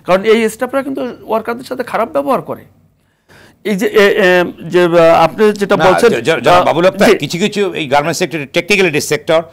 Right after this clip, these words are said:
Speaker 2: এবং যারা
Speaker 1: জি।
Speaker 2: অত্যন্ত এফিসিয়েন্ট, দক্ষ, তাদের তো প্রয়োজন আছে গার্মেন্টসে। সেক্ষেত্রে তো একটা নেগোসিয়েশন করাই যেত যে ভালো ব্যবহার করতে হবে, কিন্তু
Speaker 1: নেগোসিয়েশন
Speaker 2: তাকে বাদ দিলে রিপ্লেসমেন্টটা কিভাবে
Speaker 1: আচ্ছা,
Speaker 2: হবে?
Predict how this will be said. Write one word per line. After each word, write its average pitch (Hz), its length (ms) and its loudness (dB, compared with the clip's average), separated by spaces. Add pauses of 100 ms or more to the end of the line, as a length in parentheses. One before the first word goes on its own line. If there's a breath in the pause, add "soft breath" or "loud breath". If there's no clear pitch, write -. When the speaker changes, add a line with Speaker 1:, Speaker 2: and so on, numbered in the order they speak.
(260 soft breath)
Speaker 2:
এবং 170 280 -4
যারা 165 180 2
Speaker 1:
জি। 160 60 2
Speaker 2:
অত্যন্ত 185 360 -6
এফিসিয়েন্ট, 160 680 -4
দক্ষ, 208 380 -2
তাদের 180 260 -2
তো - 140 -10
প্রয়োজন 226 380 0
আছে 202 160 -2
গার্মেন্টসে। 143 400 -2
সেক্ষেত্রে 180 420 -12
তো 202 220 -6
একটা 190 160 -8
নেগোসিয়েশন 175 420 -10
করাই 196 300 0
যেত 202 200 -4
যে 165 180 -4
ভালো 135 320 -4
ব্যবহার 165 240 2
করতে 185 160 -2
হবে, 202 100 -4
কিন্তু - 0 -
Speaker 1:
নেগোসিয়েশন 247 460 -2
Speaker 2:
তাকে - 0 -
বাদ - 240 0
দিলে 190 260 -6
রিপ্লেসমেন্টটা 214 560 -6
কিভাবে 175 280 -2
Speaker 1:
আচ্ছা, 110 120 -2
Speaker 2:
হবে? 73 140 -12